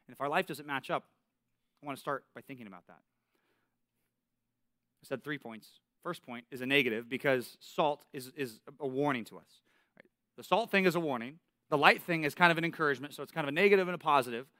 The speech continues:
and then a command at the end. So point number one is the negative. Let's get that through first. Okay, point number one, I love you, free to write this down. Don't lose your godly influence by sinning like the world.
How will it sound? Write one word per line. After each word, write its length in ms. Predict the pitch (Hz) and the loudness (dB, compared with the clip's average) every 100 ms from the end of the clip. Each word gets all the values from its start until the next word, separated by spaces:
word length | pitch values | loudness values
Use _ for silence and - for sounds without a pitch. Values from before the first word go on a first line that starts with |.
| _ - | _ -10
and 80 | 139 | -6
then 80 | 143 | -4
a 40 | |
command 300 | 139 147 139 | -4 0 0
at 80 | 123 | -2
the 100 | 117 | -6
end. 140 | 92 | -12
So 80 | - | -12
point 180 | - 208 | -6 -6
number 120 | 196 | 0
one 140 | 185 170 | 2 2
is 40 | |
the 60 | 147 | 0
negative. 400 | 135 113 85 113 | -2 -2 -6 -12
Let's 180 | 139 | -10
get 160 | - 170 | -8 -2
that 220 | 147 139 | -2 -2
through 200 | 135 110 - _ _ _ | -8 -16 -18 _ _ _
first. 380 | 131 107 - _ _ - | -12 -12 -14 _ _ -16
Okay, 80 | 113 | -10
point 180 | 180 | -8
number 120 | 175 143 | -6 -4
one, 120 | 131 | 0
I 20 | |
love 120 | 156 | 0
you, 140 | 156 135 - | -2 -8 -12
free 120 | 151 | -10
to 60 | |
write 100 | 139 | -8
this 100 | 131 | -10
down. 220 | - 107 107 _ _ _ _ 110 | -14 -16 -16 _ _ _ _ _
Don't 340 | 156 156 196 - _ | 2 2 2 -4 _
lose 640 | 135 180 143 113 147 - - _ | 0 4 4 2 -8 -16 -20 _
your 160 | 123 135 | -12 -8
godly 500 | 110 131 147 175 180 | 0 2 2 0 0
influence 640 | 220 240 - 139 156 214 - _ _ | 2 2 0 -4 -6 -10 -18 _ _
by 160 | - 131 | 2 2
sinning 560 | - - 196 196 190 156 | 2 2 4 4 0 0
like 380 | 151 156 - | 2 2 0
the 80 | - | -8
world. 360 | 143 143 98 | -2 0 -2